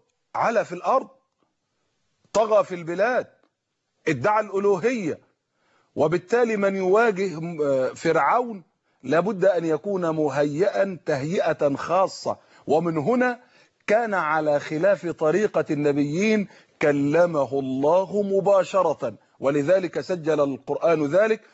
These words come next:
"وكلم الله موسى تكليما". يريد أن يلقي بيقين خاص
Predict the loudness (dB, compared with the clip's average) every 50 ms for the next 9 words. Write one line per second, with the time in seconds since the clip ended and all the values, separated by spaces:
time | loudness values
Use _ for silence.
0 | _ _ _ -2 -2 -2 0 0 -2 0 0 0 0 0 0 -2 0 0 2 2
1 | 2 2 0 -4 -6 -4 -4 -4 -4 -4 -4 -2 -2 0 0 0 -2 -4 -4 -4
2 | -4 -2 0 2 2 0 0 -4 -6 -12 _ _ _ _ _ _ _ _ _ _
3 | _ _ _ _ -2 2 4 4 4 4 2 2 2 0 -2 -4 -4 -6 -6 -6
4 | -4 0 0 0 0 0 0 0 0 0 -2 -4 _ -6 -4 -4 -4 -4 -4 -4
5 | -4 -2 0 2 2 2 0 -2 -6 -10